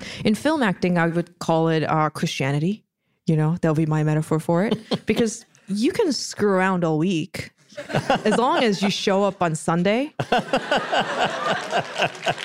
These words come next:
Speaker 1: and you, as long as you show up on Sunday and you, uh, you know, and then you, you know, like, give money, you do all the things that you need to do,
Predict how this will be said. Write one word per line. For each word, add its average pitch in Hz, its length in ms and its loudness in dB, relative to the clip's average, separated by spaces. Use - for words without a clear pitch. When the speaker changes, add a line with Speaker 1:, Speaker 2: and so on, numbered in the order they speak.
Speaker 1:
and 240 280 2
you, 202 460 2
as - 60 -6
long 277 160 2
as 294 60 4
you 254 60 4
show 240 160 0
up 226 120 -2
on 196 80 2
Sunday 240 520 2
and 190 280 2
you, 190 520 2
uh, 165 540 2
you 233 120 2
know, 160 340 2
and 180 140 2
then 180 160 2
you, 175 720 2
you 160 220 2
know, 156 280 2
like, 156 200 0
give 180 200 0
money, 262 520 2
you 185 160 2
do 196 200 2
all 185 100 2
the 165 60 -8
things 220 220 2
that 196 80 -2
you 214 80 2
need 208 60 -2
to 196 80 -4
do, 208 540 2